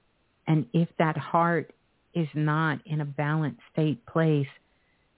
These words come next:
then nothing else is not gonna work. The mind is not gonna work. The body is not gonna work. So you make sure that you are doing the necessary steps to get busy, because you will make it through this.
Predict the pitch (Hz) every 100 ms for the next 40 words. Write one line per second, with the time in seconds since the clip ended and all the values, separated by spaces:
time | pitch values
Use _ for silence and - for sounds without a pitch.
0 | _ _ - 151 170 160 156 165 - 160
1 | 156 160 160 147 - 147 131 151 143 143
2 | 180 180 139 - 147 147 151 170 170 160
3 | 151 - 147 135 156 156 165 185 156 -
4 | 147 143 143 160 170 160 147 139 147 143
5 | 139 151 151 170 180 147 - - 156 147
6 | 139 - _ _ _ 160 165 156 156 170
7 | - - - 240 226 165 151 - _ _
8 | _ _ _ 165 156 160 156 151 151 -
9 | _ _ _ _ _ _ _ _ _ _
10 | _ - 180 185 170 156 180 202 196 185
11 | 180 160 156 156 160 165 - 151 147 143
12 | - - 143 139 _ 147 147 139 - 135
13 | 131 135 135 139 160 139 175 202 262 214
14 | 180 165 156 151 151 139 120